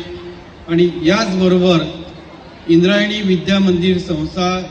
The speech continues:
यावर्षी इंजिनिअरिंग कॉलेज सुरू करत आहे. एआय सारखा टॉपचा कोर्सेस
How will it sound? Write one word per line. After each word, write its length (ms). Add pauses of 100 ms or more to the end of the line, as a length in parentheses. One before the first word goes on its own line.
(220)
यावर्षी 920
इंजिनिअरिंग 600
कॉलेज 400
सुरू 260
करत 260
आहे. 160 (2750)
एआय 260
सारखा 420 (180)
टॉपचा 500
कोर्सेस 720